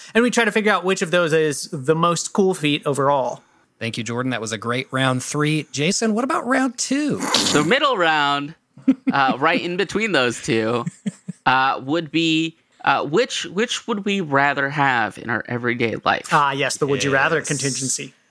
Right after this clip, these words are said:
Speaker 3: Yes.
Speaker 2: No upper limits on this one.
Speaker 3: Yes. So as, you know, you get to have it as long as you want. You could be as powerful as you, as you wanna be.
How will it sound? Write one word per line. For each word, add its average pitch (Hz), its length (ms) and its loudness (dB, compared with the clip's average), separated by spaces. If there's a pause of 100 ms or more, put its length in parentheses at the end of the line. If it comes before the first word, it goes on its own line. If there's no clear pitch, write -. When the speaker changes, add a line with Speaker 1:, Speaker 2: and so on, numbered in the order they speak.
(180)
Speaker 3:
Yes. 117 180 2
Speaker 2:
No 175 300 2
upper 160 240 2
limits 165 340 -2
on 117 140 -2
this 143 180 -6
one. - 180 -16 (320)
Speaker 3:
Yes. - 460 0
So 110 460 0
as, 113 400 -2
you 123 80 0
know, 107 220 0 (420)
you 123 120 -6
get 120 200 0
to 117 80 0
have 147 260 2
it 151 180 -4
as 123 180 -8
long 143 320 0
as 147 180 -4
you 151 100 -2
want. 139 500 0 (480)
You 123 100 -12
could - 120 -12
be 117 120 2
as 110 140 2
powerful 120 540 0
as 110 140 -6
you, 104 140 -10
as 107 140 -2
you 107 80 -8
wanna 104 260 -2
be. - 300 -6